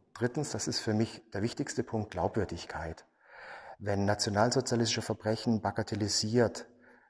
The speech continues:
oder angezweifelt werden, ist es wichtig, unsere Erzählung auf Überreste und Dokumente zu bauen und nicht auf anfechtbare Rekonstruktionen. Zurück zu Lina Haag.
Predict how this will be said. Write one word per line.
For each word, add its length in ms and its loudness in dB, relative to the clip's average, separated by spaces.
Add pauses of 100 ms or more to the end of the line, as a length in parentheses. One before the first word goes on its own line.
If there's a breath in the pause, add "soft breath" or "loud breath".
oder 540 2
angezweifelt 760 2
werden, 280 -2
ist 160 -4
es 180 0
wichtig, 380 0
unsere 260 -2
Erzählung 600 2
auf 340 -8 (280 soft breath)
Überreste 520 0
und 100 -4
Dokumente 640 0 (420)
zu 200 -12
bauen 340 -4
und 80 -2
nicht 260 -4
auf 280 -8
anfechtbare 600 -8
Rekonstruktionen. 920 -10 (2500 loud breath)
Zurück 320 2
zu 100 6
Lina 320 6
Haag. 360 2